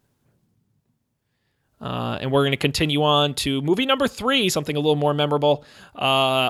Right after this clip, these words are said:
Us. I think the shortest title we've ever had for a movie in the league. Uh, it comes out March twenty-second from the Masters of Horror, Jordan Peele and Blumhouse Productions. It stars Lupita Nyong'o, Winston Duke, Elizabeth Moss, and Tim Heidecker, which follows a family who are confronted by a group of doppelgangers.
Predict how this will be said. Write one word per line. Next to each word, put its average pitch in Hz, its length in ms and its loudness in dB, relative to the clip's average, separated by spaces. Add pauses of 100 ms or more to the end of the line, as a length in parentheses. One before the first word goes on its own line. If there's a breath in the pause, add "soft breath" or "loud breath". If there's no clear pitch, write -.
Us. - 540 0 (1080)
I 156 100 -6
think 160 160 -4
the 156 100 -2
shortest 226 380 0
title 139 200 0
we've 139 140 -2
ever 131 160 -2
had 135 160 -2
for 143 100 -4
a 135 40 -2
movie 143 240 -2
in 135 60 -2
the 135 80 -4
league. 165 360 0 (240 loud breath)
Uh, 147 180 2
it - 60 -12
comes 185 180 0
out 160 100 2
March 220 260 0
twenty-second 202 540 0
from 156 160 -4
the 151 80 0
Masters 190 400 0
of 139 80 -6
Horror, 190 360 0 (200 loud breath)
Jordan 208 320 0
Peele 208 320 0
and 143 80 -4
Blumhouse 170 400 0
Productions. 160 440 -2
It 143 40 -2
stars 156 360 0 (140)
Lupita 214 460 0
Nyong'o, 196 680 0 (180 loud breath)
Winston 208 360 0
Duke, 156 240 0
Elizabeth 156 400 0
Moss, 151 240 0
and 143 80 0
Tim 160 160 2
Heidecker, 151 520 0 (200 loud breath)
which 160 160 0
follows 156 260 0
a 139 60 -2
family 220 380 0
who 180 100 0
are 156 80 2
confronted 185 440 -2
by 151 120 2
a 135 60 0
group 165 180 0
of 131 140 -6
doppelgangers. 180 800 0